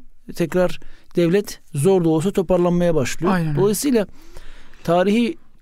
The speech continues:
Speaker 1: e, olayları o günün koşullarına, o devletin geleneklerine göre yorumlamak gerekir. Bunu ısrarla
Speaker 2: Aynen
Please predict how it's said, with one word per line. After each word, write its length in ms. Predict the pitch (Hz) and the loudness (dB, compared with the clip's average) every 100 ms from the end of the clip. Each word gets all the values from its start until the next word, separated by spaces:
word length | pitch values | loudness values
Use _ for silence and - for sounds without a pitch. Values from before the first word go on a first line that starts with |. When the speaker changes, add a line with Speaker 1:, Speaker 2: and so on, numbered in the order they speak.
| - | -6
Speaker 1:
e, 180 | 160 156 | 0 0
olayları 640 | - 170 185 180 180 185 | 0 2 2 4 2 2
o 200 | 196 196 | 2 0
günün 240 | 175 196 190 | 0 0 0
koşullarına, 800 | - 175 190 185 175 170 175 175 - - - - - - | -2 -2 0 2 2 2 2 0 -4 -14 -14 -16 -16 -10
o 280 | - 170 160 | -2 0 2
devletin 400 | 165 165 156 180 | 2 0 -2 0
geleneklerine 800 | 156 156 160 143 165 165 170 165 - | 2 2 0 0 0 2 0 0 -4
göre 420 | 151 151 147 147 - - - - - - | 0 2 2 0 -4 -12 -10 -10 -10 -8
yorumlamak 640 | 143 139 156 156 151 147 143 | -2 2 2 2 2 0 -2
gerekir. 360 | 151 143 139 | -2 -2 -2
Bunu 140 | 143 160 | -2 -2
ısrarla 280 | 156 196 | 0 2
Speaker 2:
Aynen 80 | 175 | 2